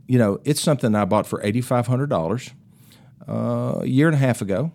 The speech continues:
that I could sell probably today for twenty-five thousand. That's a pretty good investment, isn't it? I paid twenty-five hundred dollars for my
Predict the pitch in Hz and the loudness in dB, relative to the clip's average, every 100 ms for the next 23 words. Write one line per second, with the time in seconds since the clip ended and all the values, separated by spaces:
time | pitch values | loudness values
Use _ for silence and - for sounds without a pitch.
0 | - - 104 107 107 110 107 - 123 110 | -10 -4 0 2 2 -2 -6 -2 0 0
1 | - 120 113 110 101 104 107 101 - 101 | 0 0 0 -2 -2 0 -2 -4 -4 -4
2 | 92 101 98 143 135 95 104 196 - 175 | -2 -4 -2 -2 -2 0 0 0 4 4
3 | 151 127 113 110 110 156 123 101 - - | 6 4 4 2 2 0 2 2 -2 -14
4 | - - - - - - - - - - | -20 -20 -20 -20 -20 -20 -20 -20 -20 -8
5 | 107 117 113 - 123 113 - 120 101 131 | 2 2 2 2 2 2 2 0 2 0
6 | 180 156 101 95 95 107 - - - - | 0 -2 0 0 0 -2 -6 -18 -20 -20
7 | - - 117 110 107 104 101 98 | -20 -6 2 4 4 4 2 0